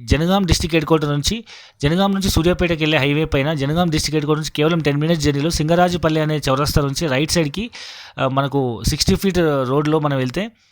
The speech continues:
ఆ, టూ కిలోమీటర్స్‌లో మనకు నిర్మల అనే విలేజ్ ఉంటుంది. ఆ విలేజ్ ఆనుకొని ఇండ్ల మధ్యలో, చుట్టుముట్టు ఇండ్లకు ఆనుకొని యాభై ఎకరాల మెగా గేటెడ్ కమ్యూనిటీ ప్రాజెక్ట్ ఇది.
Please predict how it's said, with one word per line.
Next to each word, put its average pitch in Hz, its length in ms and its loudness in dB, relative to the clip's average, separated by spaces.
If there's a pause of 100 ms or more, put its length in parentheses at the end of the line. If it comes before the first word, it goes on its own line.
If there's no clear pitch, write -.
(560)
ఆ, 127 340 -4 (160)
టూ 170 100 4
కిలోమీటర్స్‌లో 180 520 2
మనకు 180 120 0
నిర్మల 175 340 2
అనే 165 160 0
విలేజ్ 147 280 2
ఉంటుంది. 143 280 0
ఆ 160 60 2
విలేజ్ 170 480 2 (320)
ఆనుకొని 170 580 2
ఇండ్ల 151 220 2
మధ్యలో, 170 560 0 (220)
చుట్టుముట్టు 185 460 2
ఇండ్లకు 165 300 2
ఆనుకొని 160 460 0 (300)
యాభై 156 280 4
ఎకరాల 180 280 0
మెగా 165 220 2
గేటెడ్ 160 320 0
కమ్యూనిటీ 160 600 0
ప్రాజెక్ట్ 139 480 0
ఇది. 170 220 -2